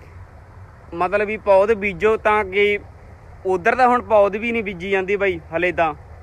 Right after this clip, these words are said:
ਜੇ ਉਰੇ ਬੀਜ ਕੇ ਆਪਾਂ ਜਦੋਂ ਪਾਣੀ ਉਹ ਹੁੰਦਾ ਹੈਗਾ, ਚੱਲ ਅਗਲੇ ਝੋਨਾ ਲਾ ਲੈਣਗੇ, ਦੋ ਮਣ ਦਾਣੇ ਹੋ ਜਾਣਗੇ ਕਿਸੇ ਦੇ, ਤਾਂ ਪੁੰਨ ਦੀ ਉਹ ਗੱਲ ਹੈ ਬਾਈ।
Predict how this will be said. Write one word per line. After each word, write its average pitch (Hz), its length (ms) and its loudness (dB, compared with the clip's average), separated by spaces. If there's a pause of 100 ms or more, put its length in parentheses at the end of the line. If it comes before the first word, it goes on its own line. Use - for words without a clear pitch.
(340)
ਜੇ 190 160 2
ਉਰੇ 214 300 2
ਬੀਜ 214 280 -6
ਕੇ 220 140 0
ਆਪਾਂ 220 220 0
ਜਦੋਂ 208 280 -2
ਪਾਣੀ 220 300 0
ਉਹ 220 220 2
ਹੁੰਦਾ 208 200 0
ਹੈਗਾ, 202 180 2
ਚੱਲ 202 280 2
ਅਗਲੇ 202 220 -2
ਝੋਨਾ 226 340 -2
ਲਾ 196 200 4
ਲੈਣਗੇ, 220 280 -2
ਦੋ 196 200 -2
ਮਣ 196 200 -2
ਦਾਣੇ 185 280 2
ਹੋ 180 180 -2
ਜਾਣਗੇ 208 340 -2
ਕਿਸੇ 190 280 -6
ਦੇ, 185 200 -4 (340)
ਤਾਂ 196 120 2
ਪੁੰਨ 202 340 -2
ਦੀ 190 100 0
ਉਹ 196 120 2
ਗੱਲ 185 180 4
ਹੈ 170 80 0
ਬਾਈ। 160 240 -4